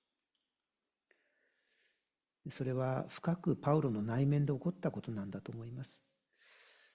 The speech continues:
コリントの人たちに語る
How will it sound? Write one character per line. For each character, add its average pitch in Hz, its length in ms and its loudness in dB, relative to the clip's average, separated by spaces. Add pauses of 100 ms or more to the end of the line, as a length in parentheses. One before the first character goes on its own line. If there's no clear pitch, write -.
(3500)
コ 135 140 0
リ 135 80 4
ン 135 80 2
ト 135 100 0
の 127 80 2
人 151 160 -2
た 143 160 -2
ち - 140 -8
に 95 260 -4 (2250)
語 127 280 0
る 131 240 2